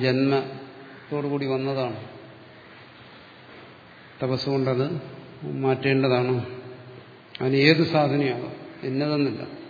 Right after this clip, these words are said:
അങ്ങനെ സ്വഭാവ ദോഷം ക്ഷയിച്ചപ്പോൾ, അത്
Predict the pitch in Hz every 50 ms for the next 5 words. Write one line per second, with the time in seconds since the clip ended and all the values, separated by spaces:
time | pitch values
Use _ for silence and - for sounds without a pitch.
0 | - - - - - - - - - - - - - - - - - - - -
1 | - - - - - - - - - - - - - - - - - - - -
2 | - - - - - - - - - - - - - 143 139 147 156 165 165 147
3 | - - 151 143 139 151 151 151 151 151 160 165 160 147 123 - - - - -
4 | - - - - - - - - - - - 135 127 143 147 139 - - 156 156
5 | 147 - - - 151 151 151 147 - - 143 - - - - - - - - -
6 | - - - - - - - - - - - - - - - - - - - -
7 | - - - - - - - - - - - - - - - - - 113 123 135